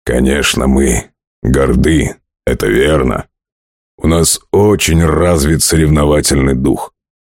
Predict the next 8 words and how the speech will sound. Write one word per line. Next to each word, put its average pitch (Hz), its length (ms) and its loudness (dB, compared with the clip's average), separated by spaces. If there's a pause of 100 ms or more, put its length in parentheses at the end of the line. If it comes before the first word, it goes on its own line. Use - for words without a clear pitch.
(160)
Это 87 460 0
тоже 139 640 0 (200)
верно. 64 720 -2 (1200)
Но 73 240 2
мы 73 200 2
еще - 640 0 (420)
и 73 120 2
разумны. 71 840 0